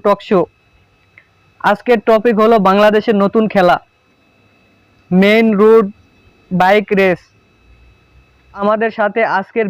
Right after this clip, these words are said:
বিশেষ অতিথি, বিশিষ্ট চিন্তাবিদ, যুক্তিবিদ ও বাইক চ্যাম্পিয়ন জনাব মোহাম্মদ বেকুব চৌধুরী। আজকে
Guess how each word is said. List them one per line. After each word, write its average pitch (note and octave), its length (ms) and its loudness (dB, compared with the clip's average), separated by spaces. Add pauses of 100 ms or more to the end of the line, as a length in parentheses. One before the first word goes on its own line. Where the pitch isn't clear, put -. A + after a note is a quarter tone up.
বিশেষ A#3 260 -4 (180)
অতিথি, G#3 360 -2 (680)
বিশিষ্ট G3+ 420 -4 (440)
চিন্তাবিদ, G#3 580 -2 (300)
যুক্তিবিদ G#3 580 -4 (560)
ও G3 120 -2 (400)
বাইক G3+ 220 -4 (120)
চ্যাম্পিয়ন G#3 500 -4 (640)
জনাব G3+ 400 -2 (120)
মোহাম্মদ G3+ 540 -2 (680)
বেকুব F#3+ 460 -4 (180)
চৌধুরী। G3 420 0 (1080)
আজকে G#3+ 320 -6